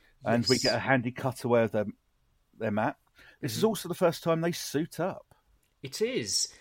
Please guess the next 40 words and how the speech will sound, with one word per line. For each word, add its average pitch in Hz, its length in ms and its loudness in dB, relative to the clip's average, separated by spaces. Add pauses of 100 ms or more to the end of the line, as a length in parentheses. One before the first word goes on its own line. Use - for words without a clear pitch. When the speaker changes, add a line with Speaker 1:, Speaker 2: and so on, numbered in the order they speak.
(180)
Speaker 2:
and 190 320 2
it's 170 160 -4
the 175 60 -6
first 185 320 0
appearance 180 460 -2
of 160 80 -12
the 170 100 0
Fantasticar. 151 960 -6 (340)
Speaker 1:
Yeah. 120 180 4 (1000)
Speaker 2:
So 165 160 0
they're, 170 140 6
they're 180 260 0
really 208 300 2
kind 180 300 2
of, 156 320 -2 (560)
even 240 240 2
though 214 180 8
this 175 220 4
issue, 147 520 2
I 139 80 2
would 147 160 2
say, 147 220 2
is 131 120 -2
not 160 280 -2
one 135 180 -2
of 123 60 -4
the 123 80 -4
best, - 540 -6
Speaker 1:
Yeah. 98 120 -12 (840)
Speaker 2:
it 165 200 -2
has 170 480 -2 (760)
a 147 80 0
lot 160 240 2
of 131 120 -2
world 160 260 6
building 113 320 0
going 107 240 -6
on 101 120 -8
in 104 80 -8
it. 101 160 -10